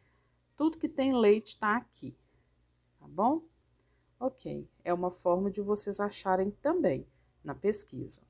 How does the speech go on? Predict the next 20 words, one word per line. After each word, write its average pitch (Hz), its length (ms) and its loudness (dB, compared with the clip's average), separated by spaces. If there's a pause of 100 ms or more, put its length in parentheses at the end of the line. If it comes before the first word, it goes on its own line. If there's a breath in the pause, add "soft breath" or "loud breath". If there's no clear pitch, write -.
(420)
Pra 185 160 8
retornar 180 600 4
ao 180 60 6
menu 190 320 2
principal, 240 640 4
vocês 285 320 0
clicam 240 340 -2
na 233 120 -2
casinha 214 680 0 (400 soft breath)
novamente, 202 1080 2 (280)
tá 131 60 -18
bom? 202 440 0 (560 soft breath)
Aqui, 269 520 4
gente, 180 360 0
nós 214 280 -2
temos, 208 560 0
é, 185 360 4
as 185 220 4
ofertas, 214 800 -2
né? 233 240 -4